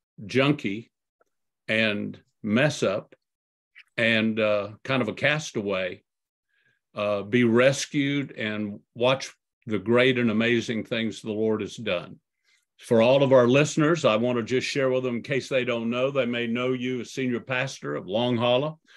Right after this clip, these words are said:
They may have heard you at a conference. They may have read several of your books. Uh, maybe they've heard about the phenomenal revival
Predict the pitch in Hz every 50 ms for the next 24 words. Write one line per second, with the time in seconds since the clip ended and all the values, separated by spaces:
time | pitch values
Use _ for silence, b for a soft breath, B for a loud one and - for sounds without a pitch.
0 | B B B B B - 101 110 113 113 117 113 104 98 123 131 131 127 113 -
1 | 131 131 123 123 120 104 - - - 143 147 151 - - 156 - - - - -
2 | 104 98 101 107 113 110 98 104 123 123 127 123 110 - - 135 123 120 123 120
3 | 120 117 110 113 107 101 98 98 127 135 151 156 - - - - _ B B B
4 | B B B B - 120 120 123 120 113 110 107 95 92 - _ _ _ _ b
5 | b b b - 113 117 117 123 127 117 123 120 117 - - - 139 135 131 131
6 | 120 123 127 120 - - 110 - - 120 110 110 123 131 135 135 139 139 131 131
7 | 117 117 113 110 107 104 95 98 104 110 123 135 147 139 147 160 175 180